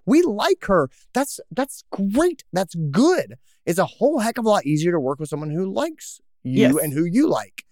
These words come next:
Speaker 2: Yes.
Speaker 1: Um, and so we're using relationships, right? Um, coaching happens inside of relationships, and relationships are built on trust. And so if I like this person and trust this person, I, I'm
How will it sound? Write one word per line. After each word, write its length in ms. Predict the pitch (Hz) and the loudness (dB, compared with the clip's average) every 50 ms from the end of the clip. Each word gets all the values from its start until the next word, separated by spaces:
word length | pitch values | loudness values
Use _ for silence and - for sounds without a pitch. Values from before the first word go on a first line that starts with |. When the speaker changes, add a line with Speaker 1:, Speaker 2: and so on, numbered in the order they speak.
| _ _ | _ _
Speaker 2:
Yes. 240 | 196 190 - - - - | 0 0 0 -2 -2 0
Speaker 1:
Um, 380 | 147 156 156 147 135 127 107 - _ _ - | 2 2 2 2 2 -2 -6 -12 _ _ -4
and 100 | 185 185 | -2 0
so 120 | 220 226 | 0 -2
we're 300 | 214 190 185 185 254 262 | -2 -4 -2 0 2 2
using 420 | 226 220 233 262 254 277 285 277 | 4 4 4 4 4 4 2 2
relationships, 840 | 254 254 233 202 208 262 277 - - 220 196 - - 127 - - - | 2 2 2 2 2 0 0 0 -2 -4 -4 -2 -4 -8 -8 -4 -2
right? 220 | 151 185 220 - _ _ _ _ _ - | -2 -2 -2 -4 _ _ _ _ _ -2
Um, 460 | - 147 156 151 147 143 131 123 120 - _ _ _ _ _ _ _ _ _ _ _ | 2 2 2 2 2 0 -2 -4 -6 -10 _ _ _ _ _ _ _ _ _ _ _
coaching 400 | - - 208 240 - - 240 214 | -2 0 0 0 0 -2 -2 -2
happens 360 | 160 165 175 185 - 180 175 160 | -2 -2 -2 -2 -2 -2 0 0
inside 380 | 170 170 160 - 165 170 175 | -2 -2 -2 -2 -2 -2 -2
of 100 | 170 - | -4 -6
relationships, 640 | - - 185 175 226 202 - - 120 - 113 - - | -6 -4 -2 -2 -4 -4 -6 -10 -12 -12 -12 -14 -12
and 120 | 120 117 117 | -12 -10 -6
relationships 600 | 110 107 117 135 135 160 151 139 - - - - | -4 -4 -4 -4 -4 -8 -10 -10 -12 -14 -12 -10
are 60 | 131 | -10
built 240 | 120 101 - - - | -8 -8 -8 -10 -10
on 100 | 98 - | -14 -16
trust. 520 | - - - - - - - - _ _ _ _ - - _ _ - | -14 -12 -12 -12 -12 -14 -18 -20 _ _ _ _ -20 -20 _ _ -6
And 120 | 127 120 | -6 -2
so 140 | - 139 127 | 0 0 0
if 100 | 123 - | 0 0
I 120 | 110 139 175 | 0 -2 0
like 260 | 170 123 147 165 - | 0 -2 -4 -4 -6
this 120 | - - | -12 -14
person 320 | - - 113 113 - 120 110 | -10 -8 -8 -8 -8 -10 -12
and 100 | 104 - | -12 -10
trust 280 | - 113 - - _ | -10 -12 -12 -10 _
this 120 | - - - | -12 -12 -10
person, 380 | - - 101 - - - - | -10 -10 -10 -10 -10 -10 -8
I, 160 | 120 95 - - - | -8 -8 -8 -8 -6
I'm 320 | - 165 196 196 180 - | -6 -4 -2 -4 -4 -6